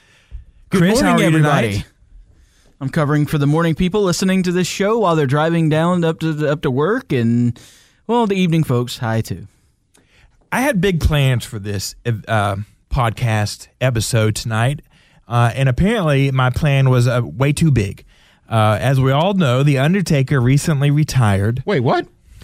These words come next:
Speaker 2: <laughs> In wrestling terms, The Undertaker recently retired, so that means he'll have a match at SummerSlam. And, uh, on his, uh, on the last episode of The Last Ride, he says he's done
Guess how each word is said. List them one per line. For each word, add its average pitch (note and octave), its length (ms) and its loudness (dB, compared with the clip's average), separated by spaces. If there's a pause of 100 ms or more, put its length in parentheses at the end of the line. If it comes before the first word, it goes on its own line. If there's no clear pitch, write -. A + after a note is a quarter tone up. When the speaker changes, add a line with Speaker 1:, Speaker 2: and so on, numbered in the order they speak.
(180)
Speaker 2:
<laughs> - 680 -2
In D3+ 160 2
wrestling D#3+ 460 2
terms, G2 400 -2
The C3+ 140 2
Undertaker B2 540 0
recently G#2+ 460 0
retired, G2 560 -4
so B2+ 100 0
that B2 180 0
means B2 200 0
he'll B2 140 -2
have A#2 200 2
a B2+ 40 2
match B2 260 0
at D#3 60 -4
SummerSlam. G#2+ 680 -6 (800)
And, C3+ 400 2 (320)
uh, C3 40 -4
on C3 500 2
his, D3 300 2
uh, B2+ 180 2
on C3+ 80 2
the C3+ 80 2
last C3+ 460 0
episode D3 580 0
of D3+ 100 2
The C#3+ 100 2
Last C3+ 340 2
Ride, B2+ 340 2
he C3 140 2
says B2 300 0
he's C#3+ 180 2
done B2 480 2